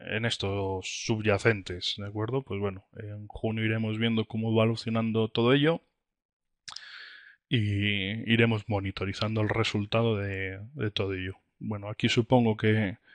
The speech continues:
en los índices el rendimiento será mucho mejor al ser subyacentes conocidos y en, y en las commodities, pues, eh,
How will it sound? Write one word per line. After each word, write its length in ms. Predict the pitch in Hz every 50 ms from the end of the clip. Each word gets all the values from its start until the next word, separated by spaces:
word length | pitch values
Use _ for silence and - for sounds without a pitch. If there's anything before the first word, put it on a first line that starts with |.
| - - - - - _ _ _ -
en 160 | 120 117 113
los 240 | 113 113 - - 131
índices 420 | 131 123 117 110 - 113 104 -
el 100 | 107 104
rendimiento 540 | 104 107 104 107 104 107 113 113 110 - 107
será 240 | - - 113 113 110
mucho 300 | 113 113 - - - 110
mejor 320 | 107 104 - 127 123 117
al 100 | 107 104
ser 400 | - - 120 110 107 104 107 - _ _ _ _ _
subyacentes 800 | - - - 113 113 113 110 - - 117 113 110 - 110 -
conocidos 760 | - - 117 113 113 - 131 131 135 139 139 147 - - - _ - - - - - - - - - - - - - - - - _
y 120 | - 165 147
en, 560 | 120 123 117 110 107 107 107 107 107 104 104 107
y 120 | 117 123
en 100 | 123 123
las 160 | 120 117 -
commodities, 560 | - 127 120 127 131 131 131 127 - 135 127
pues, 340 | - - 120 110 - - - 101 - - - - -
eh, 500 | 113 104 101 104 101 101 101 101 98